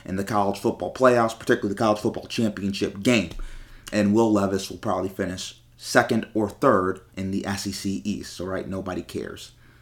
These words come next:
But come draft time next year, after the season's over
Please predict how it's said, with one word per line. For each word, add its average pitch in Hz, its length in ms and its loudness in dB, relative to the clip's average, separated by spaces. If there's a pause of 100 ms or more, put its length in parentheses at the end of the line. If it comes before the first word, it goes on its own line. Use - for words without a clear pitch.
(480)
But - 120 -6
come 175 180 8
draft 151 340 4
time 175 380 0 (320)
next 107 360 -2
year, 135 280 2 (1000)
after 113 280 2
the 131 80 6
season's 127 340 -2
over 156 320 -4